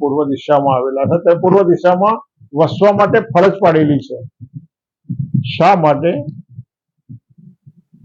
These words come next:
કારણ કે નૈઋત્ય દિશામાંથી આવતા પવનો અનુસૂચિત જાતિના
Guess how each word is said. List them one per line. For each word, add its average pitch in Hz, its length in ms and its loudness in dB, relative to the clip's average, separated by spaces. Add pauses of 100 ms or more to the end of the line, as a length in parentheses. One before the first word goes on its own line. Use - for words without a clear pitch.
(200)
કારણ 156 480 0
કે 185 60 2
નૈઋત્ય 151 680 2
દિશામાંથી 139 680 0
આવતા 135 520 0
પવનો 139 680 -2 (1160)
અનુસૂચિત 196 440 2
જાતિના 185 480 2